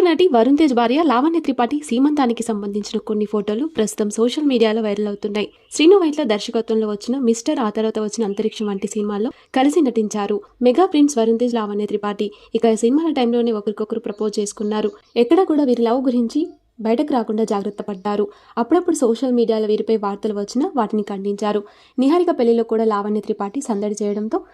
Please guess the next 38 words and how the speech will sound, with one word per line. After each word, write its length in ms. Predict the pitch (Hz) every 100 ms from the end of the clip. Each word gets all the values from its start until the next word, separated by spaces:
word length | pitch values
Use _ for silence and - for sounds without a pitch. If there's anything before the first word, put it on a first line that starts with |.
| _ _
మరోసారి 460 | 233 285 330 277 254
వీరు 180 | 226 220
పెళ్లి 220 | 214 240
చేసుకోబోతున్నట్లు 760 | 254 240 208 208 208 202 202 294
సోషల్ 380 | 285 214 226 214
మీడియా 240 | 208 214
కోడె 260 | 208 202 202
కూసింది. 480 | 214 208 208 208 202 _ _ -
దాదాపు 360 | 220 220 233 233
ఏడు 200 | 220 220
సంవత్సరాల 380 | 220 220 285
ప్రేమలో 360 | 262 220 208 214
ఉన్న 180 | 208 208
వీరు 260 | 208 247 - _ _ -
రెండు 200 | 233 302
వేల 120 | 359
ఇరవై 160 | 277 262
మూడు 200 | 262 226
జూన్ 260 | 220 220
తొమ్మిదిన 320 | 208 208 208
ఎంగేజ్‌మెంట్ 540 | 277 214 247 294 269 240
చేసుకుని 320 | 214 - 262
అందరికీ 300 | 233 214 233
షాక్ 260 | 226 196 214
ఇచ్చారు. 320 | 214 208 202 - _ _ 247
ఆ 100 | 247
తర్వాత 340 | 240 240 254
రెండు 240 | 311 277
వేల 120 | 339 311
ఇరవై 140 | 269
మూడు 160 | 262 269
నవంబర్ 400 | 226 226 247 226
రెండున 340 | 220 220 311 - -
తమ 120 | 220
ప్రేమ 280 | 220 226 269
మొదలైన 420 | 302 247 233 233
ఇటలీలోని 520 | 247 220 220 226 214 214
టస్కనీలో 600 | 220 214 - 214 220